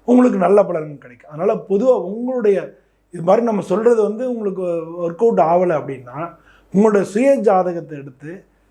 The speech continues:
நீங்க அதை வந்து நான் சொல்ற பாராமீட்டர்ஸ், மு-, முக்கியமா வந்து சந்திரன், செவ்வாய்,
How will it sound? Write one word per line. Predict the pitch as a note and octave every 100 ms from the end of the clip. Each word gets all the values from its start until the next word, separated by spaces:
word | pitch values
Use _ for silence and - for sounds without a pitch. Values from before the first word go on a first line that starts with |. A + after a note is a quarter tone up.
| _
நீங்க | F#3 G#3 G3
அதை | D#3+ G#3 A3+
வந்து | G#3 G#3+ A#3+
நான் | G#3 F#3 F#3
சொல்ற | G#3+ A3 B3 -
பாராமீட்டர்ஸ், | F#3 G#3 F#3+ D#3 A#2+ _ _ D3+
மு-, | D#3 D3+ D#3
முக்கியமா | D3 G#3 A3+
வந்து | G#3+ A3+ -
சந்திரன், | E3+ G3 G3 G#3 - _ _ _
செவ்வாய், | _ E3+ F#3 F#3 F3+